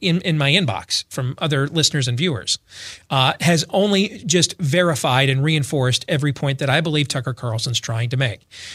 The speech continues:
Now, let me say this. I don't know Tucker Carlson. I've never met him.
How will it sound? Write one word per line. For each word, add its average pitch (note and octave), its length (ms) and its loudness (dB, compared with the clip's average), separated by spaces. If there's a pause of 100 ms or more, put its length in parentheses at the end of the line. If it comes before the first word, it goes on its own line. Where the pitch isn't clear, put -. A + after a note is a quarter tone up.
(180)
Now, D#3 80 2
let F#3+ 140 4
me B3+ 100 4
say B3+ 180 4
this. E3+ 220 2 (160)
I E3 100 2
don't A3 200 0
know E3 180 2
Tucker C#3+ 300 -2
Carlson. G#2+ 560 -4 (340)
I've C3+ 100 -2
never D3+ 200 2
met B2+ 240 2
him. - 160 -14